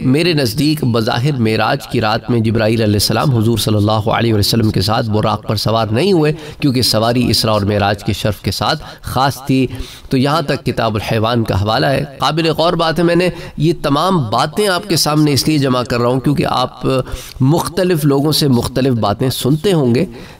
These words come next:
तो इसीलिए इस दर्स में मैंने आपके सामने ये तमाम बातें जमा कर दी हैं कि बाज़ लोग बाज़ बातों का जिक्र करते हैं, बाज़ बाज़ बातों का जिक्र करते हैं। तो ये बातें आती कहाँ से हैं और कौन सी बातें हैं जो मशहूर हैं?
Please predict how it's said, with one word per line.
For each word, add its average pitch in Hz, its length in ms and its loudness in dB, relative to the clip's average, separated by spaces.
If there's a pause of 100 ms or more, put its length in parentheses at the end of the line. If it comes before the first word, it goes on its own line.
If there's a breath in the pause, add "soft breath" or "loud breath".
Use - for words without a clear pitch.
(140)
तो 135 500 2
इसीलिए 196 400 2
इस 151 200 2
दर्स 127 340 0
में 131 280 2 (380 loud breath)
मैंने 120 400 2
आपके 117 360 -2
सामने 113 320 2
ये 123 60 2 (100)
तमाम 113 340 0
बातें 120 320 0
जमा 110 240 2
कर 113 180 -2
दी 117 140 2
हैं 139 160 0
कि 139 200 -2
बाज़ 113 320 0
लोग 113 240 0
बाज़ 113 280 0
बातों 110 320 0
का 110 80 0
जिक्र 110 260 0
करते - 300 -2
हैं, 104 140 0
बाज़ 101 240 2
बाज़ 107 240 2
बातों 117 300 0
का 113 80 0
जिक्र 104 260 0
करते 101 300 -4
हैं। 127 80 0
तो 135 80 0
ये 123 120 2
बातें 113 300 0
आती 139 420 0
कहाँ 127 240 0
से - 160 -2
हैं 120 420 -4
और 147 180 0
कौन 185 240 2
सी 202 160 2
बातें 151 300 0
हैं 143 120 2
जो 131 100 2
मशहूर 151 360 2
हैं? 139 140 0